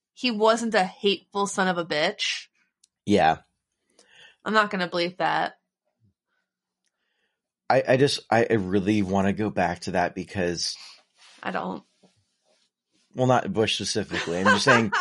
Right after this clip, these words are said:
Speaker 1: <laughs>
Speaker 2: to, to the, to the p-, point in the world where we could look at people across the aisle and say,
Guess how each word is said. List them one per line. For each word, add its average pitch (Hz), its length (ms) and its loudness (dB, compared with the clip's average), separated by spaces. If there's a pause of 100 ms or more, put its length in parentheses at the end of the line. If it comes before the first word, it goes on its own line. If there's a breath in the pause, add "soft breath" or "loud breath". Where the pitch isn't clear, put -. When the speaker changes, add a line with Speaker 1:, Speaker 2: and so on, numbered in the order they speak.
(120)
Speaker 1:
<laughs> 370 220 -8
Speaker 2:
to, 185 200 2
to 190 220 2
the, 170 200 4
to - 200 -4
the 165 200 4 (240)
p-, 139 340 -10
point 165 260 0
in 175 60 -2
the 170 100 4
world 120 320 4
where 120 160 4
we 120 140 0
could 120 140 -2
look 110 240 -2
at 135 120 2
people 107 240 -4
across 101 340 0
the 98 100 0
aisle 95 180 4
and 87 100 -6
say, 90 280 -4